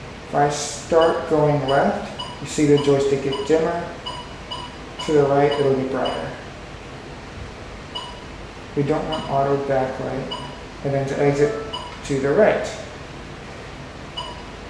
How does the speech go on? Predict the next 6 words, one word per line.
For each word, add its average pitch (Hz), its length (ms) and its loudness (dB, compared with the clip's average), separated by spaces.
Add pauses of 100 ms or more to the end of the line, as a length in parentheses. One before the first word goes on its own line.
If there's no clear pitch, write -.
(200)
These 190 240 6
joysticks 202 460 8
also 214 640 6
can 156 560 0
connect 151 560 2
with 143 160 4